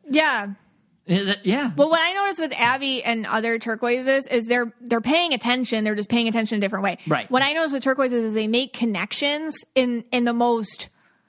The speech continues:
Speaker 1: jumpy ways. So you can be teaching them, I don't know, math, and then they, like, tell you a story from a YouTube channel that they saw, and then all of a sudden they get you, they get you the answer, and you're like, "What process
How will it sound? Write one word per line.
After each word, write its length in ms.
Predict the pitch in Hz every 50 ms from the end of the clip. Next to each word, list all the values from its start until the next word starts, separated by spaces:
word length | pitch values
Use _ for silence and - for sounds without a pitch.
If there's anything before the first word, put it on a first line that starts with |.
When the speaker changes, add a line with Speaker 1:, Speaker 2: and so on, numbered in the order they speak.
| _ _ - -
Speaker 1:
jumpy 500 | 220 - 262 254 277 277 - 277 254 233
ways. 560 | 208 190 202 196 190 - 62 50 - - 220 - - - _ - - _ -
So 560 | - - 294 277 269 262 254 247 233 226 226 - _ -
you 180 | 254 277 302 277
can 140 | 330 302
be 120 | 285 285 240
teaching 480 | - 285 269 - 294 269 262 254 247
them, 320 | 240 233 226 226 214 214 196 -
I 40 | 202
don't 120 | 208 202
know, 80 | 190 190
math, 520 | 196 214 247 254 233 214 202 208 202 - -
and 160 | - 240 233 233
then 80 | 226
they, 160 | 226 226 220
like, 220 | 214 214 208 202 -
tell 160 | 240 240 240
you 140 | 240 233 214
a 40 | 208
story 360 | - - 233 226 226 220 220
from 160 | 214 226 208
a 40 | 202
YouTube 400 | 202 226 262 262 - 262 226 220
channel 540 | - - 262 214 208 208 202 196 196 196 - - - -
that 100 | 233 214
they 140 | 214 202 202
saw, 340 | - - 208 196 196 185 -
and 140 | 247 254 262
then 120 | 254 247
all 80 | 240 240
of 40 |
a 40 | 214
sudden 120 | - 233 226
they 80 | 226
get 160 | 214 226 -
you, 160 | 240 214 220 - -
they 160 | 226 226 220
get 160 | 233 214 -
you 40 | 214
the 200 | 190 180 185 185
answer, 260 | 190 190 180 - -
and 220 | - - - 220 220
you're 60 | 208
like, 180 | 180 - - -
"What 880 | - 208 214 214 208 208 208 202 202 196 190 202 240 302 339 330 - -
process 720 | - - 262 233 220 220 214 - - 214 180 180 180 180